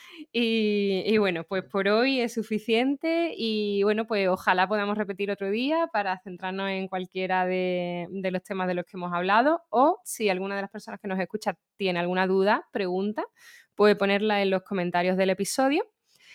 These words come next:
Y, bueno, pues, también pondré en la descripción del episodio un link a, mm, a tu agenda, por si, bueno, pues, resuena contigo todo esto que, que has escuchado. Así que nada, muchísimas gracias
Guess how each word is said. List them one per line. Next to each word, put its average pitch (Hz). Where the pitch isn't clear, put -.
Y, 233
bueno, 196
pues, 147
también 185
pondré 185
en 196
la 185
descripción 196
del 190
episodio 208
un 202
link 202
a, 175
mm, 175
a 190
tu 196
agenda, 202
por 180
si, 151
bueno, 156
pues, 151
resuena 170
contigo 170
todo 160
esto 160
que, 156
que -
has 147
escuchado. -
Así -
que 254
nada, 330
muchísimas 254
gracias 294